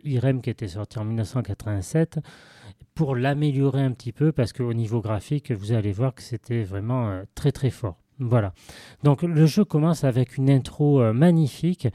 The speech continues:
euh, avec une musique que vous connaissez, puisque c'était le générique de Gros Stick il y a deux saisons, que c'était le générique de Pulstar.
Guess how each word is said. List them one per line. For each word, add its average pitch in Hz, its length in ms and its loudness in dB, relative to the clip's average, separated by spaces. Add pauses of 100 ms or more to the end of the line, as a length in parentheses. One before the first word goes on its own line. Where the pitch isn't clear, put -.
(520)
euh, 120 340 4
avec 139 360 -2
une 143 100 0
musique 135 460 -2
que - 120 -2
vous 160 140 -2
connaissez, 147 500 0
puisque 135 320 -2
c'était 143 400 0
le 127 120 4
générique 117 540 -2
de 117 120 0
Gros 113 200 -2
Stick 156 280 -6
il 120 40 0
y - 20 0
a 110 80 -2
deux 127 220 0
saisons, 113 440 -4 (300)
que 107 400 -8
c'était - 320 -8
le 113 160 0
générique 117 380 -4
de 110 100 -4
Pulstar. 135 680 -4